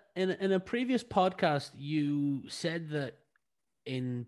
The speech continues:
twenty seventeen, you were one hundred and twenty kilos and thirty to forty percent body fat. In that particular podcast, you then referenced you were down below ninety-five and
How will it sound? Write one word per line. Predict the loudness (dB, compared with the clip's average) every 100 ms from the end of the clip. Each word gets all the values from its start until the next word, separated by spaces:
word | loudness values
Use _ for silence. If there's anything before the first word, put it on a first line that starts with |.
| -10
twenty | -6 0 2 2
seventeen, | 2 2 2 2 0 2 2 2
you | 2
were | 4 4
one | 4 2
hundred | 2 2 0
and |
twenty | 0 0 0
kilos | -4 -2 0 2 0 0
and | -4 -4
thirty | 2 2 2
to | 0
forty | 0 2
percent | 0 0 2
body | 0 0
fat. | 0 0 0 -6 -20 _
In | 0 4
that | 4 4
particular | 2 2 4 4
podcast, | 4 4 4 4 2 2
you | 0
then | 4 6
referenced | 6 4 0 0
you |
were | 0
down | 2 6 8 6
below | 6 6 6 4
ninety-five | 4 2 -2 -8 -4 0 2 2 2
and | 0 -2